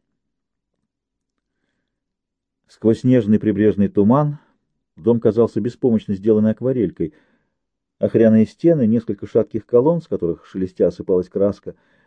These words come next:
поющее под речным ветром круглое окно крошечного мезонина, скрипящее от времени перила белого крыльца.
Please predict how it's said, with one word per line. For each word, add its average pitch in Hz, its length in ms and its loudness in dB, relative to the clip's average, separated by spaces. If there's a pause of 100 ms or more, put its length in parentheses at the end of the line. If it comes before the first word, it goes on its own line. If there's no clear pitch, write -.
(140)
поющее 113 720 0
под 95 200 -6
речным 101 360 -2
ветром 101 320 -2
круглое 104 400 0
окно 101 280 -4
крошечного 95 520 -8
мезонина, 110 580 -4 (500)
скрипящее 117 680 -2
от 104 60 -10
времени 131 420 -2
перила 123 420 -4
белого 117 340 -4
крыльца. 113 540 -10